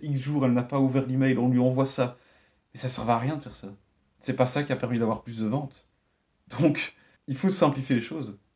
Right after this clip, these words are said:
Commencez d'abord par avoir des choses qui sont très linéaires, très simples. Et une fois que vous arrivez à avoir des résultats avec ça, alors passez peut-être à quelque chose d'un peu plus travaillé, plus complexe.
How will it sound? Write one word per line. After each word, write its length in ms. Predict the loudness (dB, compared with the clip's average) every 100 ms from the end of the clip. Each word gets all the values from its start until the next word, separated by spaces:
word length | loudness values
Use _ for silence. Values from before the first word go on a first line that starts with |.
| _
Commencez 380 | -6 -2 -2 2
d'abord 260 | 2 2 -2
par 140 | -4
avoir 160 | -6 -4
des 80 | -6
choses 260 | -6 -8
qui 60 | -8
sont 160 | -12
très 160 | -8 -4
linéaires, 360 | 0 2 0 -2
très 140 | -10
simples. 480 | -8 -4 -4 -6 -14 _ _ _ _ -4
Et 60 |
une 80 | -2
fois 120 | 0
que 60 | 0
vous 140 | 2
arrivez 220 | 2 4
à 20 | 2
avoir 180 | 2
des 80 | -2
résultats 360 | -2 -2 -4 -4
avec 180 | -4 -2
ça, 360 | 0 0 -2 _ _ _ _ _
alors 240 | -4 -4 -4
passez 320 | -8 -4 -6
peut-être 440 | -6 -8 -8 -10 _ _ _ _ _ -4
à 340 | 0 0 -2
quelque 160 | -10 -12
chose 220 | -10 -6
d'un 100 | -6
peu 140 | -6
plus 160 | -12 -16
travaillé, 400 | -6 -4 0 -2
plus 180 | -4 -10
complexe. 640 | -8 -6 -6 -8 -10 -18